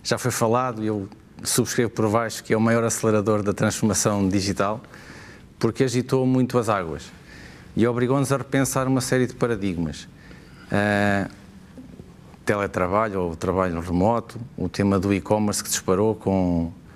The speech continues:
com, com o covid e a, a digitalização dos processos. E o grupo C T T está numa área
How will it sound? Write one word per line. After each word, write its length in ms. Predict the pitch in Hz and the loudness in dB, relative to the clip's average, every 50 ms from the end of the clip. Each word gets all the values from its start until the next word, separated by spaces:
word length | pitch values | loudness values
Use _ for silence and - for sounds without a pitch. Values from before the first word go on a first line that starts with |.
| - - - - - - - - - - - - - - | -20 -20 -20 -20 -20 -20 -20 -20 -20 -20 -20 -20 -14 -6
com, 300 | - 101 98 95 92 85 | -2 0 2 2 0 0
com 320 | - - 98 98 95 92 | -2 -2 0 2 2 2
o 40 | 82 | 0
covid 520 | - - 101 95 85 98 113 117 120 113 117 - - | 0 0 0 0 2 2 2 2 0 -2 -6 -12 -8
e 240 | - 101 104 107 104 | -2 0 2 2 4
a, 400 | 104 101 101 101 98 98 78 - - - - - - - - - - - - - - | 2 2 2 2 0 0 -2 -4 -8 -18 -20 -20 -20 -20 -20 -20 -20 -20 -16 -6 -2
a 100 | 101 98 | -2 0
digitalização 840 | 92 104 95 - 107 - 117 107 104 101 98 104 98 - 110 104 | 0 0 -2 -2 -2 0 0 0 0 0 0 0 0 0 0 0
dos 140 | 98 98 - | 0 0 -4
processos. 560 | - - - - 82 73 69 - - - - - - - - - - - - - - - - | -4 -4 -2 0 0 0 -2 -4 -10 -14 -16 -20 -20 -20 -20 -20 -20 -20 -20 -20 -8 -2 0
E 80 | 117 | 2
o 60 | 139 | 2
grupo 180 | 135 143 117 95 | 2 2 0 0
C 160 | - - 131 | 0 -2 0
T 200 | 117 - 127 120 | 0 0 0 0
T 340 | 113 - 127 131 135 143 135 - - - - - - | 0 0 0 0 0 -2 -4 -10 -18 -20 -20 -20 -12
está 180 | - - 127 120 | -6 -4 -4 -4
numa 240 | 120 117 113 110 107 | -2 -2 0 2 2
área 380 | 107 107 107 107 113 117 135 | 2 2 2 0 -2 -4 -6